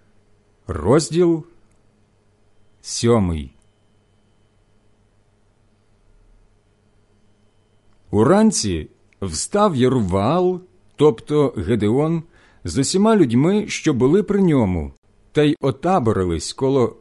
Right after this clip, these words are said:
Харот-джерела, а мідіянський табір стояв на північ від нього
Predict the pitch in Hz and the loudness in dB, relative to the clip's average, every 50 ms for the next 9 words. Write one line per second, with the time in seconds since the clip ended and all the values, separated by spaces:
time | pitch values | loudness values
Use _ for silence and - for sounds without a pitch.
0 | _ - - - - 120 120 135 160 175 175 170 - - 101 76 80 87 120 127 | _ -20 -12 -6 -4 -2 -2 0 0 0 -2 -2 -6 -12 -12 -8 -4 -4 -4 -2
1 | 139 143 156 165 131 90 73 67 - _ _ _ _ _ _ _ _ _ - - | -2 -2 -2 -2 -4 -4 -6 -8 -14 _ _ _ _ _ _ _ _ _ -4 0
2 | 131 131 139 131 135 165 165 165 156 - - - 139 110 - 175 175 185 185 185 | 2 2 2 2 2 2 2 2 0 0 -2 -4 -6 -4 -2 -2 -2 0 0 0
3 | 202 190 185 - - - - - - 131 139 160 175 190 196 202 208 185 - 147 | 0 0 0 -4 -6 -8 -8 -4 -2 0 0 0 0 0 0 0 -2 -2 -4 -4
4 | 143 123 113 113 110 101 - - 95 90 87 82 92 143 196 208 175 185 95 - | -2 0 2 2 2 0 -2 -4 -6 -6 -4 0 0 2 2 2 2 0 0 -2